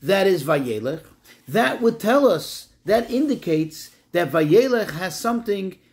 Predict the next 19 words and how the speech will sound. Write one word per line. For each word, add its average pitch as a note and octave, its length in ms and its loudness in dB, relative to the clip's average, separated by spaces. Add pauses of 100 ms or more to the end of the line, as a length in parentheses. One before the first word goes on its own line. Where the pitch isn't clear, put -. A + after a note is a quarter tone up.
(100)
a F3+ 80 0
greatness G3 800 2
even F#3 380 -8
over E3 560 0 (220)
Nitzavim. C#3+ 680 -4 (260)
In D3+ 100 -2
other G3+ 200 6
words, F#3+ 280 2
whatever B3+ 420 0
this A3 200 -4
theme A3+ 240 -4
is, A3+ 160 0
it F3 160 -6
takes F#3 240 -4
it F3+ 120 -6
to E3 100 -4
the C#3+ 100 -4
next D3 360 -4
level. A2 340 -6